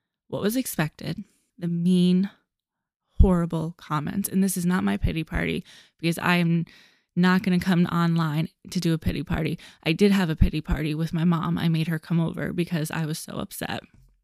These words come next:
And the worst part was, it wasn't being told I was fucking ugly. No, no, that wasn't the worst part. It's when people try to attack your character off a thirty-second video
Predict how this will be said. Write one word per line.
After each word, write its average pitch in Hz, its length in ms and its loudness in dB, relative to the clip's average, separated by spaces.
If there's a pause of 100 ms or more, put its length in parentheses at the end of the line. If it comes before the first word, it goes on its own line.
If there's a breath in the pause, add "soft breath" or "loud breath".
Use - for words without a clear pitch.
(680)
And 175 320 2 (840 loud breath)
the 208 100 4
worst 233 380 4
part - 300 -6
was, - 380 -12 (240)
it 214 180 0
wasn't 220 500 0
being 202 340 6
told 214 420 -2
I 185 180 0
was 160 200 0
fucking 190 500 -4 (100)
ugly. 190 640 0 (480)
No, 220 180 0
no, 185 180 6
that 180 220 0
wasn't 165 240 0
the 156 80 -4
worst 151 260 -4
part. - 260 -14 (580 soft breath)
It's - 280 -4
when 196 200 2
people 190 500 -2
try 214 220 -2
to 214 100 2
attack 233 480 -6
your 202 120 -2
character 196 960 -4 (260)
off 190 180 -2
a 175 80 -4
thirty-second 226 800 -4
video 185 380 0